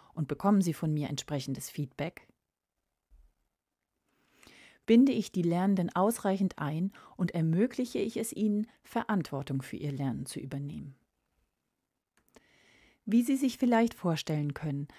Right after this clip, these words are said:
lassen sich diese Prinzipien im Unterricht nicht mal ebenso umsetzen. Warum sollten Sie sich trotzdem damit beschäftigen?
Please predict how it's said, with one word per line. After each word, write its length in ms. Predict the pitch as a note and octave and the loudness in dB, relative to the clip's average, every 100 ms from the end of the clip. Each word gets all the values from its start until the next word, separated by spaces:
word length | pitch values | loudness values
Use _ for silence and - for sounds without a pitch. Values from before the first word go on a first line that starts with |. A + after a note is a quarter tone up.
| - - | -20 -4
lassen 300 | E3 E3 F#3+ | -2 2 2
sich 180 | E3 - | 2 0
diese 220 | E3 D#3 | 0 0
Prinzipien 760 | - C#3+ - F#3 G3 A#3+ B3+ A#3+ | 0 -4 0 -2 0 4 4 4
im 180 | D#3+ | 0
Unterricht 600 | E3 F3+ F#3+ G3+ F#3+ - | 2 2 2 0 -4 0
nicht 260 | A3 A3+ - | 0 2 2
mal 160 | B3+ - | 2 2
ebenso 400 | E3+ F3 F#3+ F3 | 0 2 2 0
umsetzen. 800 | - D#3+ D3 D3+ D3+ - - D#3 _ _ _ _ _ _ - - - - | 0 -2 -4 -6 -12 -12 -12 -14 _ _ _ _ _ _ -20 -20 -20 -4
Warum 320 | A3+ C#4 C#4 | 0 2 2
sollten 320 | B3+ A3+ A#3+ | 2 4 4
Sie 140 | A3+ A#3 | 4 0
sich 220 | B3 A#3+ | -2 -4
trotzdem 500 | - D#3+ - D#3 D#3 | -6 -6 -4 -6 -4
damit 320 | D3 C#3 - | -4 -6 -6
beschäftigen? 720 | G3 - C#3 - D#3 - D3+ | -8 -6 -10 -12 -16 -14 -14